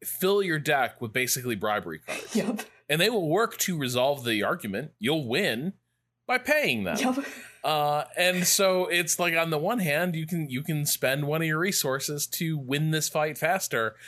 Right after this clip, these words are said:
Speaker 1: uh, just by paying these bribes. But it fits so perfectly with the idea of,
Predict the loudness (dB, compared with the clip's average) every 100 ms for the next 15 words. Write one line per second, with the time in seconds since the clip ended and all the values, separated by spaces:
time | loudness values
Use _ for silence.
0 | -16 -16 -2 2 2 2 -2 -2 -2 -2
1 | -2 -2 0 -2 -2 0 2 0 -2 -4
2 | -2 -2 0 0 0 -4 -4 -4 -4 -4
3 | -2 -2 0 0 0 0 -2 -2